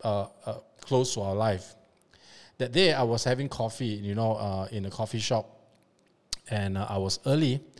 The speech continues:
So I sat down early alone in a coffee shop and had breakfast. And this young man, uh, who is in his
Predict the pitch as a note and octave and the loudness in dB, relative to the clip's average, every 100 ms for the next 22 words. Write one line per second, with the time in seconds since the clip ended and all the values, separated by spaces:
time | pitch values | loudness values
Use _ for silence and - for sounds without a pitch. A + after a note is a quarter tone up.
0 | - - - C#3+ A2+ - C#3+ C3 C3 B2+ | -20 -18 -4 0 0 2 0 0 0 0
1 | A2+ A#2+ - G#2 B2+ C#3 B2 C#3+ A2 A2 | 0 0 0 4 8 8 6 0 -4 -2
2 | A#2 A#2 A2+ B2+ A2+ G#2 G2 A2 - _ | -2 -2 0 2 0 -4 -4 -4 -6 _
3 | _ A2 D#3+ - G#3 - - - - - | _ -4 -4 0 0 0 -4 -10 -20 -20
4 | - - C#3+ B2+ G3 G3 D3+ F3+ F#3 E3 | -20 -8 -2 2 2 4 6 4 4 2
5 | C3 D3 - A#2+ A#2 A#2 - - _ _ | 2 -2 -2 0 0 -2 -8 -20 _ _
6 | - B2+ A#2+ C3 B2 A2 | -6 -2 0 0 -2 -2